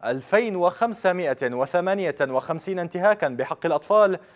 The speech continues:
منذ عام ألفين وأحد عشر وحتى عام ألفين وستة عشر، وهذه الانتهاكات متنوعة بين القتل والتعذيب والاختطاف والحرمان من التعليم والتجنيد.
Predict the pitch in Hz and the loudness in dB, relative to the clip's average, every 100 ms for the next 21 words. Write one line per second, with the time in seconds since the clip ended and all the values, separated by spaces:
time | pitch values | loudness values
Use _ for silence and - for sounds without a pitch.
0 | _ - 190 190 202 240 220 185 202 185 | _ -6 2 6 6 6 2 2 0 2
1 | 160 - 175 156 139 190 196 160 185 - | 2 4 4 4 4 2 2 2 0 2
2 | 151 160 165 147 - 220 220 170 175 160 | 2 2 0 -2 -2 -4 -2 -4 -4 -4
3 | 147 127 113 107 85 _ _ _ _ - | 4 4 4 0 -6 _ _ _ _ -12
4 | 101 107 151 165 151 147 147 151 151 208 | -8 -4 -2 -2 -4 -2 2 2 4 0
5 | 233 202 208 220 190 123 104 104 180 180 | 2 -6 0 2 2 2 2 2 -2 -2
6 | 160 196 185 156 147 143 139 151 214 160 | 0 0 0 0 -2 4 4 4 -4 -2
7 | 147 190 - 160 185 214 202 - _ _ | 0 -2 -4 -2 4 6 4 2 _ _
8 | _ - 123 - 143 131 208 185 147 165 | _ -4 -4 -2 -4 0 0 2 -2 0
9 | 214 196 175 151 156 147 143 127 - 135 | -2 4 4 4 2 -4 -6 -8 -4 -4
10 | 139 156 131 113 98 | -2 -4 -4 -8 -14